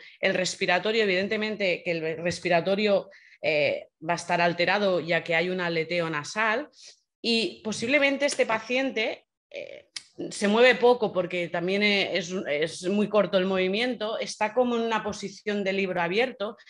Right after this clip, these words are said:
es decir, que la apariencia posiblemente también esté afectada ya que hay, eh, como una,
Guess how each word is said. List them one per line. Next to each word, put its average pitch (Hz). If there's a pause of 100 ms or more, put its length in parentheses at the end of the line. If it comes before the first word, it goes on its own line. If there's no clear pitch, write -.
(160)
es 208
decir, 226
que 196
la 180
apariencia 190
posiblemente 202 (280)
también 202
esté 202
afectada 208
ya 190
que 190
hay, 180 (340)
eh, 127
como 180
una, 175